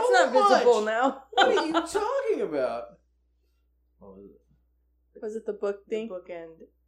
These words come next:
Speaker 1: and
Speaker 2: Oh, yeah, the Jack Nicholson bookend.
Speaker 1: the entire outfit with Doc Martin boots and a trucker
Speaker 2: Right,
Speaker 1: jacket.
Speaker 2: my, my, well, that's my favorite, is my jacket.
Speaker 1: The trucker
Speaker 2: My
Speaker 1: jacket?
Speaker 2: trucker jacket, yeah, that's cool.
Speaker 1: Got some
Speaker 2: Oh.
Speaker 1: silverware. I was very excited about that.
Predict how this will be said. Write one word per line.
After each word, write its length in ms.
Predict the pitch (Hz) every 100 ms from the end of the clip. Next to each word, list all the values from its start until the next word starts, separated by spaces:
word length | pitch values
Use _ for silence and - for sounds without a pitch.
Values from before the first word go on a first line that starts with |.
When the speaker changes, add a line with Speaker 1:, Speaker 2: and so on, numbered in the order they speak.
| -
Speaker 1:
and 320 | 185 175 170
Speaker 2:
Oh, 320 | 202 269 285
yeah, 680 | 285 294 294 294 254 156 -
the 80 | 127
Jack 340 | 120 156 147
Nicholson 420 | 147 135 - 120 110
bookend. 460 | 131 - 78 67
Speaker 1:
the 180 | 196 208
entire 500 | 185 180 170 165 151
outfit 580 | 151 - - - - -
with 180 | - -
Doc 200 | - -
Martin 300 | - - 107 -
boots 280 | 104 - -
and 100 | -
a 60 |
trucker 200 | 95 -
Speaker 2:
Right, 160 | 214 - -
Speaker 1:
jacket. 0 |
Speaker 2:
my, 500 | 131 135 - - 131
my, 80 | 110 - _ -
well, 140 | 127
that's 160 | 120 117
my 100 | 110
favorite, 300 | 104 101 95
is 100 | 95
my 80 | 90
jacket. 360 | 90 85 - - - -
Speaker 1:
The 60 | 170
trucker 320 | - 170 165
Speaker 2:
My 60 | 180
Speaker 1:
jacket? 280 | 190 202 226
Speaker 2:
trucker 220 | 101 139
jacket, 320 | 180 92 -
yeah, 140 | 95 90 92
that's 160 | 92
cool. 300 | - 90 - _ _ _ _ _ _ _ -
Speaker 1:
Got 160 | 175
some 100 | - 175
Speaker 2:
Oh. 60 |
Speaker 1:
silverware. 560 | - 226 233 220 233 240 -
I 20 |
was 100 | 190
very 180 | 180 175
excited 340 | 170 165 160 156
about 180 | 139
that. 280 | 143 131 -